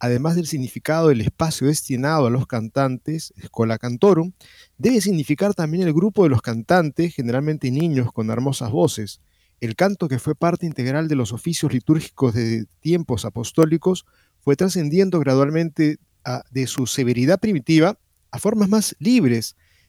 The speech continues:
degenerando en coros suaves y melodías arbitrarias, de modo que San Gregorio Magno pensó en regular su desarrollo y acercar el canto eclesiástico a sus formas severas y litúrgicas, fundando a tal efecto en Roma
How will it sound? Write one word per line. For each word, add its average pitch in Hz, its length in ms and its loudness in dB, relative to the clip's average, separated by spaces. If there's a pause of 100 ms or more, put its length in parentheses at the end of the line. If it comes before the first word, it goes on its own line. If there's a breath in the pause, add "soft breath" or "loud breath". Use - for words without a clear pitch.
degenerando 143 600 0
en 135 100 0
coros 156 280 4
suaves 165 640 2
y 131 60 -4
melodías 123 560 2
arbitrarias, 139 680 0
de 113 100 -6
modo 143 240 2
que 131 160 -4
San 156 180 -4
Gregorio 139 540 2
Magno 139 640 -2
pensó 127 340 0
en 220 80 0
regular 185 440 2
su - 100 0
desarrollo 143 720 4 (380 soft breath)
y - 60 -4
acercar 135 380 0
el 208 120 -2
canto 196 300 0
eclesiástico 135 800 -2
a 120 60 2
sus - 160 -10
formas 156 340 0
severas 156 540 0
y 123 40 -4
litúrgicas, 156 640 -2
fundando 139 600 0
a 117 60 2
tal 160 200 -2
efecto 143 440 -4
en 101 100 -8
Roma 147 380 2